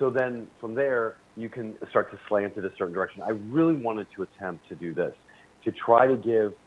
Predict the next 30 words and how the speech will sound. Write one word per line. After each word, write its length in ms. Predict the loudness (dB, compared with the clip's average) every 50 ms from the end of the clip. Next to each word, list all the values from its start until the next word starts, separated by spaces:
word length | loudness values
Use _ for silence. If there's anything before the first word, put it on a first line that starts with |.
| _ _ -4
an 80 | -2
opportunity, 460 | -2 -2 -2 -4 -4 0 2 2 2 4
yes, 240 | 4 4 2 2 0 -4 -12 -6
for 240 | -2 -2 -2 -2 -4 -8 -18 _ _ -2
their 180 | 0 2 2 0
part 240 | 0 -4 -6 -6
of 60 | -6 -6
the 100 | -8 -6
story 200 | -4 -4 -4 -4
to 120 | -6 -10
be 80 | -14 -14
heard, 440 | -12 -6 0 2 4 4 2 2 -2 -8 _ _ _ _ -8
again, 240 | -4 -2 -2 -2 -2
from 160 | -2 -4 -2
their 140 | 0 0 0
P 240 | 0 -2 0 2 4
O 100 | 4 4
V, 360 | 2 0 -2 -2 -2 -2 -2
which 160 | -4 -4 -6 -6 -6 -8
it 100 | -6 -2
wasn't 440 | 2 4 4 4 2 -2 -6 -6 -6
through, 300 | -4 -2 -2 -2 -2 -4
again, 300 | -6 -4 -4 -2 -2 0
that 180 | 0 -2 0 0
lens 300 | 0 0 -2 -2 -4 -6
of 80 | -6
the 60 | -6 -6
media 400 | -6 -4 -2 2 6 6 6 6
and 100 | 6 2
those 120 | -2 -6